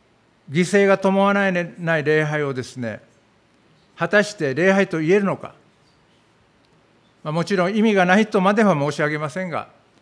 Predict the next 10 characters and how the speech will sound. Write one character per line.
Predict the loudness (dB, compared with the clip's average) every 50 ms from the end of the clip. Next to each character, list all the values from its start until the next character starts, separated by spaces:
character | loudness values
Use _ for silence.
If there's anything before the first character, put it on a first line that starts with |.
| _ _ _ _ _ _ _ _ _
そ | -2 2 2
の | 4 4
礼 | 4 6 6 6 6
拝 | 4 4 2 2
に | 0 0 0 -2 -4 -10 -18 _ _ _ _ _ _ _ _ -10
神 | 0 2 2 2 2
の | 0 -2 -2
霊 | -2 -4 -4 -4
が | -6 -8
の、 | -8 -10 -12